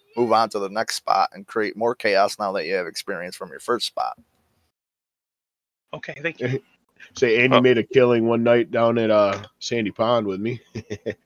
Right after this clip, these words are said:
Speaker 2: Mm-hmm. Holy fuck, did I ever. <laughs> He had that,
Speaker 3: I
Speaker 2: that job at the, what, the wi-, Wigwam?
Speaker 3: The,
Speaker 2: What was
Speaker 3: yeah,
Speaker 2: it?
Speaker 3: I was a, when I was chef at the Wigwam, I just needed some help for weekend. I, I literally had a,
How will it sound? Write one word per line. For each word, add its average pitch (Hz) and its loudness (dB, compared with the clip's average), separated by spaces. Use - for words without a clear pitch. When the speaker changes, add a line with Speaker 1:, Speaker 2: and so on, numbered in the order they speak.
Speaker 2:
Mm-hmm. 196 -2
Holy 180 0
fuck, - -4
did 160 -2
I 156 2
ever. 165 0
<laughs> 226 4
He 147 -16
had 139 -8
that, 117 -6
Speaker 3:
I 120 2
Speaker 2:
that 127 -8
job 143 0
at 131 -8
the, 110 -6
what, 123 -12
the 131 -18
wi-, 123 -12
Wigwam? 180 -6
Speaker 3:
The, 120 -4
Speaker 2:
What 107 -6
was 120 -4
Speaker 3:
yeah, 107 2
Speaker 2:
it? 104 0
Speaker 3:
I 110 0
was 113 0
a, 123 4
when 120 -2
I 113 0
was 113 0
chef 123 0
at 120 0
the 104 -4
Wigwam, 110 0
I 117 4
just 120 -4
needed 135 4
some 113 -4
help 123 2
for 120 -8
weekend. 117 0
I, 123 6
I 135 4
literally 139 4
had 131 4
a, 104 2